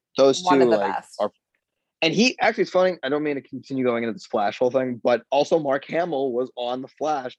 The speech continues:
Speaker 1: because he played a character on the original nineties show
Speaker 2: Did he
Speaker 1: called The
Speaker 2: actually?
Speaker 1: Trickster. Yeah, he played the Trickster, which was kinda like,
Speaker 2: Ooh.
Speaker 1: not, like, not, not Joker, I guess, but, like,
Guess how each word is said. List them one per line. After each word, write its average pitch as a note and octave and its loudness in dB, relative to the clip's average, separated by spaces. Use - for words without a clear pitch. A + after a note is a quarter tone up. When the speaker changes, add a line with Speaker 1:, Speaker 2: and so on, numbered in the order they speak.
Speaker 1:
because - -14
he C3 -2
played D3 4
a A#2+ -2
character C3+ 2
on B2+ 2
the B2+ 2
original C#3 2
nineties C3 -2
show B2 0
Speaker 2:
Did - -20
he F4 0
Speaker 1:
called B2+ -2
The E3 -6
Speaker 2:
actually? - -8
Speaker 1:
Trickster. - -6
Yeah, E3 0
he D#3+ 0
played F3+ 2
the C#3+ -2
Trickster, D3 -2
which G#2 -6
was G#2+ -14
kinda C3 0
like, A2+ 2
Speaker 2:
Ooh. F3+ -2
Speaker 1:
not, A#2 2
like, G#2+ -8
not, A#2+ -2
not B2 -4
Joker, A#2+ -2
I C#3 2
guess, C#3 -4
but, G#2+ -14
like, F#2+ -10